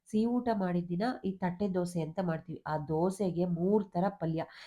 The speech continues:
ಆಲೂಗೆಡ್ಡೆ ಪಲ್ಯ, ಹಾಗಲಕಾಯಿ ಪಲ್ಯ, ಬದ್ನೆಕಾಯಿ ಪಲ್ಯ, ಮೂರ್ ತರ ಪಲ್ಯ. ನಮ್ಮನೇಲಿ usually ಐದ್ ಎಲೆ ಇಟ್ಟು, ಐದು ಎಲೆಗೆ ಎಡೆ ಹಾಕ್ತೀವಿ. ಕೆಲವರು ಎರಡ್ ಎಲೆ ಇಡ್ತಾರೆ, ಇನ್ ಕೆಲವರು ಮೂರ್ ಎಡೆ ಇಡ್ತಾರೆ. ನಮ್ಮನೇಲಿ ಐದ್ ಎಡೆ ಇಟ್ಟು ಈ ತರ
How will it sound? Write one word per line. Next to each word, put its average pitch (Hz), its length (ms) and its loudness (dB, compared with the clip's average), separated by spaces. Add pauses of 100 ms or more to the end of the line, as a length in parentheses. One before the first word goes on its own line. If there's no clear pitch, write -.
(220)
ಆಲೂಗೆಡ್ಡೆ 175 420 6
ಪಲ್ಯ, 165 280 0
ಹಾಗಲಕಾಯಿ 165 600 0
ಪಲ್ಯ, 160 340 -6
ಬದ್ನೆಕಾಯಿ 165 480 -4
ಪಲ್ಯ, 147 300 -10 (360)
ಮೂರ್ 180 260 4
ತರ 175 160 6
ಪಲ್ಯ. 185 480 2 (520)
ನಮ್ಮನೇಲಿ 240 520 4
usually 208 420 2 (300)
ಐದ್ 220 300 8
ಎಲೆ 196 280 6
ಇಟ್ಟು, 285 400 0
ಐದು 180 280 4
ಎಲೆಗೆ 175 600 4
ಎಡೆ 165 320 0
ಹಾಕ್ತೀವಿ. 185 420 0
ಕೆಲವರು 233 600 2 (260)
ಎರಡ್ 190 240 8
ಎಲೆ 185 200 8
ಇಡ್ತಾರೆ, 175 340 2
ಇನ್ 220 260 -4
ಕೆಲವರು 208 360 0
ಮೂರ್ 175 300 2
ಎಡೆ 160 300 0
ಇಡ್ತಾರೆ. 160 680 -10
ನಮ್ಮನೇಲಿ 233 420 6
ಐದ್ 175 380 4
ಎಡೆ 165 240 2
ಇಟ್ಟು 262 320 0
ಈ 208 60 0
ತರ 175 160 -4